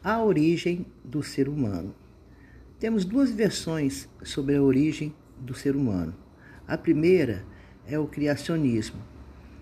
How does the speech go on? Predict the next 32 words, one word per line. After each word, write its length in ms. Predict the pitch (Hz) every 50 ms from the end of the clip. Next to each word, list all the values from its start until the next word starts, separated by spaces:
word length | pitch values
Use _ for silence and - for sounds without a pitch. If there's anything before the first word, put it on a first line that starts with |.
| - - - - - - - - - - - - - - -
Essa 240 | - 135 - - 113
teoria 580 | - - 120 104 104 110 127 151 156 143 127 107
defende 520 | 104 - 104 - - - 131 127 110 104
a 20 |
ideia 560 | 95 95 95 104 117 127 127 117 95 85 - -
de 120 | - -
que 100 | - -
todos 360 | 123 - - 202 208 220 202 -
os 40 |
seres 300 | - - 151 143 123 120
vivos 680 | - - 151 156 165 156 135 123 123 127 - - - - -
e 80 | - 139
toda 240 | - - 180 185 196
a 60 | 180
matéria 560 | 160 135 117 - - 113 117 123 120 117 - - 123
existente 560 | 123 117 123 110 - - 131 120 117 - 123
no 80 | 110
universo 720 | 107 101 95 92 - 127 131 127 117 - - - - - - - - - - - - - - - -
foram 240 | - 165 165 156 151
criação 480 | - 156 160 147 139 - - 151 151
de 140 | 139 - 165
um 100 | 175 180
Deus. 500 | 139 123 113 107 110 110 110 - - - - - - - - - - - - - - -
Essa 400 | - 117 113 - 123 110 - - - - - -
teoria 580 | - 113 104 107 110 123 143 151 139 123 104 - - - - - -
baseia-se 640 | 131 123 120 120 117 - - 123 127 127 120 - -
na 160 | 139 135 127
Bíblia, 540 | 113 107 123 131 135 127 92 98 98 - - - - - -
no 140 | 117 113 104
livro 300 | 104 113 117 117 120 113
de 200 | 113 - - 135
Gênesis. 680 | 131 - - 113 110 113 110 98 90 - - - -